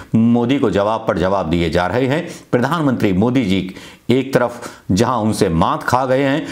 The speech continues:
वहीं सुप्रीम कोर्ट ने उनको स-, कानून के मामले में हरा दिया है। केंद्र सरकार की एजेंसियां अपने मुंह पर कालिख पोते हुए घूम रही हैं। हालांकि गोदी मीडिया के द्वारा यह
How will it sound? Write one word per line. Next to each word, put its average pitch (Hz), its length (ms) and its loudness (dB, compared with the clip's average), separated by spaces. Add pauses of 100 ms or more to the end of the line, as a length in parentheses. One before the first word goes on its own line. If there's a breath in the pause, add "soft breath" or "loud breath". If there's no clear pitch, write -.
(180 loud breath)
वहीं 139 200 2
सुप्रीम 170 420 0
कोर्ट 170 400 0
ने 90 320 -4
उनको 110 500 0 (260 loud breath)
स-, - 380 -6
कानून 143 380 2
के 120 120 2
मामले 107 360 0
में 80 280 0
हरा 120 200 0
दिया 82 240 -2
है। 80 260 -8 (440 loud breath)
केंद्र 190 240 0
सरकार 143 420 0
की 139 120 -4
एजेंसियां 107 720 0 (460 loud breath)
अपने 127 280 0
मुंह 123 140 0
पर 123 120 0
कालिख 117 500 -2 (160)
पोते 113 280 2
हुए 101 220 2
घूम 87 260 0
रही 90 220 0
हैं। 73 280 -4 (280 loud breath)
हालांकि 190 540 -2
गोदी 143 380 2
मीडिया 226 300 2
के 180 100 -2
द्वारा 147 300 0
यह 123 140 0